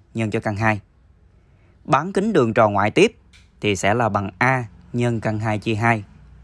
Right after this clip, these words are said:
Và diện tích của nó sẽ là bằng A bình phương chia hai. Tiếp theo nữa là tam giác vuông và có thêm một cái góc là sáu mươi độ. Tỷ lệ ba cạnh nó sẽ là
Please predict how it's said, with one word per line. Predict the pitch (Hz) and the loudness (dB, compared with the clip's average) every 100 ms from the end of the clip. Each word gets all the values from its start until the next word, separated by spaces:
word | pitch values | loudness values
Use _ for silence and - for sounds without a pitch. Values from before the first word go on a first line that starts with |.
| - - - - - - | -20 -20 -20 -20 -20 -12
Và | - 113 | 0 2
diện | 104 113 117 | 2 0 2
tích | - - | 0 2
của | 123 | 4
nó | 131 143 | 4 2
sẽ | 214 117 | 0 2
là | 127 107 104 - - - | 4 2 0 -10 -20 -6
bằng | - 101 - - | -2 -2 -4 -2
A | 110 | 0
bình | 104 92 | 0 -2
phương | 113 113 | -2 -2
chia | 107 113 | -2 0
hai. | 113 113 - - - - - - - - - - - _ _ - - - - | 0 0 -2 -20 -20 -20 -20 -20 -20 -20 -20 -20 -20 _ _ -20 -20 -8 0
Tiếp | 190 | 2
theo | 165 135 | 4 4
nữa | 123 98 143 | 4 2 0
là | 175 117 | 2 2
tam | - 131 | 2 0
giác | 131 190 | 0 -2
vuông | 143 160 147 110 - _ _ - - - - | 4 4 4 -4 -20 _ _ -20 -20 -20 -16
và | - 104 101 | 0 2 2
có | 101 127 | 4 2
thêm | 165 131 120 113 | 2 0 2 0
một | 95 | -2
cái | 139 | 0
góc | 151 180 | 0 0
là | 107 95 | -2 -2
sáu | 120 143 | 0 2
mươi | 120 | 4
độ. | 95 95 110 - - - - - | 4 4 0 -10 -20 -20 -20 0
Tỷ | 123 151 | 2 4
lệ | 113 117 | 2 4
ba | 131 135 | 2 2
cạnh | 95 110 | -2 -2
nó | 139 | -2
sẽ | 147 123 | 0 2
là | 120 101 | 2 2